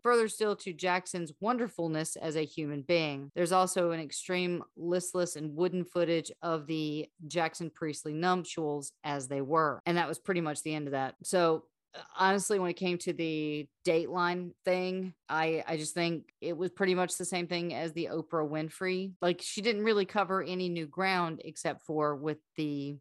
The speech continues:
you know, m-, trying to talk more about the allegations against Michael. But,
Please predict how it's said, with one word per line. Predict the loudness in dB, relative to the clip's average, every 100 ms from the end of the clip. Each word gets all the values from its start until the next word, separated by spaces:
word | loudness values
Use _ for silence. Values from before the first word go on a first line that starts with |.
| -8
you | -4
know, | -2
m-, | -2 -6
trying | -2 0 0
to | 0
talk | -2 2
more | 0
about | 2 0
the | -2
allegations | -2 -2 -4 -2 -2 -4 -6
against | -4 -2 -2 -2
Michael. | -2 -2 -4 -4 -8 _
But, | 4 4 4